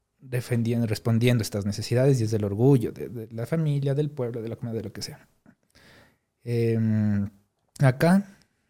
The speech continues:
tienes un par de fenómenos y es la cuestión de, eh, y, y quizás me extiendo un poco, eh,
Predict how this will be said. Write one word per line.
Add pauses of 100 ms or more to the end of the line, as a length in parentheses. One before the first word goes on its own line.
(200)
tienes (240)
un
par
de
fenómenos
y
es
la
cuestión
de, (880)
eh,
y,
y
quizás
me
extiendo
un
poco, (320)
eh,